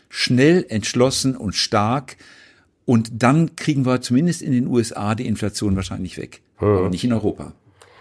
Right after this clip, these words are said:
Speaker 2: Genau, das wäre jetzt noch, äh, der Einwurf. Äh, Europa hängt dann natürlich wahnsinnig hinterher.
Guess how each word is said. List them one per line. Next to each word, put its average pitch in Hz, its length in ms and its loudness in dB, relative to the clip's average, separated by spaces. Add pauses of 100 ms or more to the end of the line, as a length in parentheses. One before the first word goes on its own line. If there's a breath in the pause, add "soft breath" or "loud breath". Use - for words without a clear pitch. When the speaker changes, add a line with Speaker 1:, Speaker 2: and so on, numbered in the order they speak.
(140 soft breath)
Speaker 2:
Genau, 147 240 4
das 123 240 0
wäre 135 180 2
jetzt 143 200 -2
noch, - 300 -2
äh, 127 200 4
der 117 160 4
Einwurf. 143 460 2
Äh, - 20 -10
Europa 131 640 2
hängt 143 240 0
dann 123 140 2
natürlich 117 320 0
wahnsinnig 135 400 2
hinterher. 127 480 0